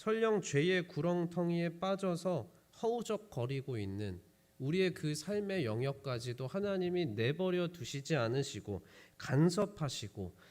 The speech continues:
시험이라는 이름으로 우리를 잠깐 어려움과 당황스러운 순간을 만나게도 하시지만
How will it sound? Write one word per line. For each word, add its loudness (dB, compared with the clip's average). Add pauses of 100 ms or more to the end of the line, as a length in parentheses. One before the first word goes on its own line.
(120)
시험이라는 2
이름으로 0
우리를 0
잠깐 -2
어려움과 0
당황스러운 0
순간을 0
만나게도 2
하시지만 0